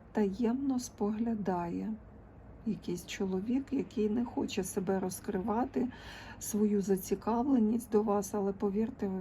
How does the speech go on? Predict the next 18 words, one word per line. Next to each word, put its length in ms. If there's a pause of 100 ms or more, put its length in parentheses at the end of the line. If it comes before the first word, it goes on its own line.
(280)
та 140
зацікавленість 1040
дуже 320
така 400 (800)
потужна. 680
Він 340
весь 320
час, 420
е, 200
шукає 560
про 240
вас, 480
е, 40 (280)
хоч 260
якісь, 580 (1120)
м, 800 (1800)
ну, 220 (480)
подробиці. 760